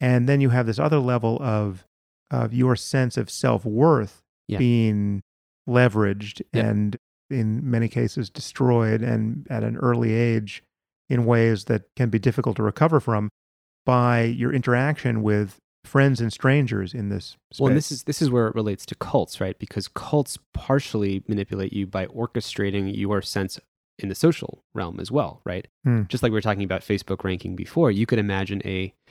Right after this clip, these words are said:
Speaker 2: uh, jealousy rank, which is a ranking of newsfeed or Instagram that is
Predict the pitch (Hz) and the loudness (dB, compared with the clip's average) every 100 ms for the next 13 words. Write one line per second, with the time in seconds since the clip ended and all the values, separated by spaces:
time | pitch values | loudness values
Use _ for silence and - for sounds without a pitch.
0 | _ _ - 92 90 - 110 113 120 117 | _ _ -6 -4 -4 -8 -2 4 4 2
1 | - - - - - _ _ _ 110 107 | -4 -10 -12 -12 -18 _ _ _ -2 0
2 | 104 104 123 147 120 104 98 104 135 - | 0 2 4 4 2 0 0 2 2 0
3 | 87 90 - 101 107 127 101 - 92 95 | -6 -6 -2 0 0 -2 -8 -10 -10 -12
4 | 123 _ _ _ 113 107 | -14 _ _ _ 2 2